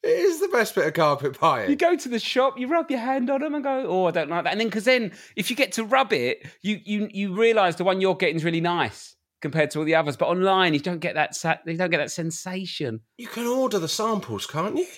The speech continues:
Speaker 2: Don't tell her that.
Speaker 1: <laughs>
Speaker 2: She's already cried. But yes, you can. If you order it, they send you lots of little samples.
Speaker 1: Yeah.
Speaker 2: Oh, bless
Speaker 1: We
Speaker 2: her.
Speaker 1: just got loads of samples and just did the whole floor with them.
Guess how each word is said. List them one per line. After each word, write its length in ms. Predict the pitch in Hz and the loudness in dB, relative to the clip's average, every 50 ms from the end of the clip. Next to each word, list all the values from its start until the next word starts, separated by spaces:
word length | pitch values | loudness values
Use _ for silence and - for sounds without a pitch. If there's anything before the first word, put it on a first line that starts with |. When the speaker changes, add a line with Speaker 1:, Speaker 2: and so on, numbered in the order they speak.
| - _ _ _ _ - | -20 _ _ _ _ -6
Speaker 2:
Don't 240 | 143 151 170 165 - | -2 0 0 0 -2
tell 180 | - 120 127 | -4 -4 -4
her 80 | 123 120 | -4 -4
that. 340 | 110 123 110 113 113 110 - _ _ _ _ - | -4 -4 -4 -4 -4 -6 -8 _ _ _ _ -6
Speaker 1:
<laughs> 1040 | - - - 311 - - - 320 - - - 320 - - - 320 - - - - - | -6 -4 -4 -4 -6 -4 -6 -8 -8 -6 -6 -6 -6 -6 -6 -6 -6 -4 -4 -4 -4
Speaker 2:
She's 200 | - - - - | -4 -4 -4 -2
already 280 | - 180 185 180 151 135 | 2 4 4 4 4 2
cried. 540 | - - 139 143 135 123 113 98 104 - - - _ _ _ | 0 0 0 2 2 2 2 0 0 -2 -6 -14 _ _ _
But 160 | - 143 - | -8 -6 -2
yes, 320 | - 165 156 120 - - - | 0 0 0 0 -2 -4 -4
you 80 | 135 | -4
can. 400 | 127 - 139 143 139 120 107 104 - _ _ - - _ _ - 403 - _ - - - _ - - | -4 -2 0 0 0 0 0 -4 -8 _ _ -20 -20 _ _ -18 -18 -18 _ -20 -20 -20 _ -10 -8
If 160 | 135 - - | -6 -4 -2
you 160 | 175 185 196 | 2 4 4
order 280 | 202 208 196 147 143 123 | 4 4 4 2 2 2
it, 60 | 117 | 2
they 100 | 127 131 | 2 0
send 340 | 117 - - 165 160 160 131 | 0 0 0 0 2 2 2
you 280 | 143 135 127 127 76 - _ _ _ | 2 2 0 0 -2 -4 _ _ _
lots 320 | - 127 139 139 - - - | -2 0 0 0 0 -2 -6
of 80 | 131 | -4
little 160 | 135 143 107 123 | -2 -2 -2 -4
samples. 720 | - - 147 143 143 139 135 - 113 101 101 101 - _ _ | -4 -4 -4 -2 -2 -4 -4 -6 -6 -6 -6 -8 -12 _ _
Speaker 1:
Yeah. 260 | - 170 190 175 120 101 - _ _ _ _ _ _ | -2 -2 -2 -2 -2 -6 -10 _ _ _ _ _ _
Speaker 2:
Oh, 260 | - 120 110 107 101 95 | -14 -12 -10 -10 -10 -8
bless 260 | 95 104 101 104 139 | -6 -6 -4 0 2
Speaker 1:
We 100 | 165 202 | 2 2
Speaker 2:
her. 60 | - | 2
Speaker 1:
just 160 | 156 139 - | 0 -2 2
got 180 | - 143 135 139 | 2 2 4 4
loads 240 | 139 143 135 131 120 | 2 2 2 2 0
of 60 | 113 | 0
samples 500 | - - 151 143 135 127 - 98 92 92 | 0 2 2 2 2 0 -4 -10 -10 -8
and 100 | 98 90 | -10 -10
just 140 | 98 98 - | -10 -10 -10
did 140 | - 98 | -10 -8
the 40 | 98 95 | -8 -4
whole 180 | 101 101 98 | -4 -4 -4
floor 260 | 92 - - 131 120 107 | -4 -2 0 0 2 0
with 120 | 92 85 | -2 -4
them. 160 | - 76 82 | -8 -12 -14